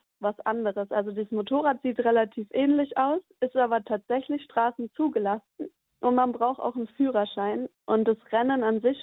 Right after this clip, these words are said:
findet ja im, auch im Gelände statt. Also es geht durch Stock und Stein, durch Wald und Wiese, aber auch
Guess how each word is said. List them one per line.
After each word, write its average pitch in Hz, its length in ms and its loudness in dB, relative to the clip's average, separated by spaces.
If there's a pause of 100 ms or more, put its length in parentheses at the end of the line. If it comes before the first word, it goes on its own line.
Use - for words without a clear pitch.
findet 247 360 2
ja 220 280 2
im, 220 220 -8
auch 269 220 -2
im 254 140 -4
Gelände 220 480 0
statt. 330 340 -2
Also 214 180 -2
es 208 120 -10
geht 226 200 0
durch 214 180 2 (100)
Stock 233 260 -2
und 202 160 -2
Stein, 254 380 0
durch 220 220 -4
Wald 226 360 2 (440)
und 208 220 -6
Wiese, 285 600 2
aber 214 300 -2
auch 247 260 0